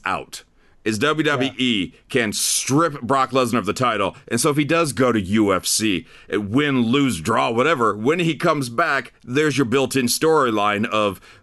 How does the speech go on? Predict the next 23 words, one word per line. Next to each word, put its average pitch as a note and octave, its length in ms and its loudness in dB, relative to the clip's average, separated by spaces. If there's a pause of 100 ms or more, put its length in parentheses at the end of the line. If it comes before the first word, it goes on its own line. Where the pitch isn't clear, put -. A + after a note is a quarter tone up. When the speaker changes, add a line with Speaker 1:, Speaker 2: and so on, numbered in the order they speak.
Speaker 1:
Brock A#2+ 360 0
never G2 240 2
lost E2+ 360 -4
it. - 140 -20 (600)
Speaker 2:
Yeah, A2+ 260 -4 (100)
he's A#2+ 220 -4
the A#2+ 300 2 (220)
uncrowned B2 560 0
champ A2+ 380 -4
or G#2+ 80 0
whatever. A2 500 0
Oh, A#2 260 2
man. G#2+ 280 -4
Speaker 1:
They G2 140 -2
could E2 80 -10
do A2+ 160 0
that, D#3 400 -2
or A2+ 240 0
just A2 760 -4
he, B2 240 -8
he B2+ 220 -2
was, A2+ 200 -2 (380)
uh, G2+ 320 0